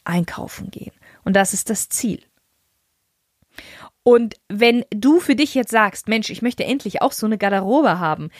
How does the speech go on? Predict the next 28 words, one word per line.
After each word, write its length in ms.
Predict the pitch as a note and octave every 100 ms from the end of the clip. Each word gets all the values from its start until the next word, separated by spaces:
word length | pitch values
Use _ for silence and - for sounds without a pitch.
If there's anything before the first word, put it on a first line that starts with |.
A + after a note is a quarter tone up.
| -
in 80 | -
der 180 | G3 -
alles 240 | D4+ C#4+
miteinander 540 | B3 D4 A#3+ G#3+ G#3+ G#3+
kombiniert 540 | - A3 A3+ D4+ G4
werden 280 | F3+ D#3 A2
kann 300 | - - - - - -
und 80 | G#3+
ich 100 | G3+
möglichst 560 | A3 D#4+ C4 A3 - -
wenig 540 | - E3+ E3+ C#4 D4 B3
Kleidungsstücke 720 | - F#3+ E3 D3 - - -
brauche", 500 | - - - - - _ _ _ - - -
dann 200 | A#3 C4+
hol 120 | D#4
dir 120 | F4+
ganz 260 | A#3+ D4+ -
einfach 360 | - C#4+ D4
jetzt 480 | - B3+ - - - - _ -
deinen 380 | A#3 E4+ F4
Termin 500 | - C4+ A3+ G3+ A#3 F4 _ - _
für 220 | - C4
ein 140 | B3
Beratungsgespräch, 960 | B3+ A#3 C4 D4+ C4+ - G3 - G#3 A#3+
was 120 | -
absolut 380 | - D#4+ - D#4
kostenlos 640 | - C#4+ - C4+ A3 A3
ist 300 | - A#3 -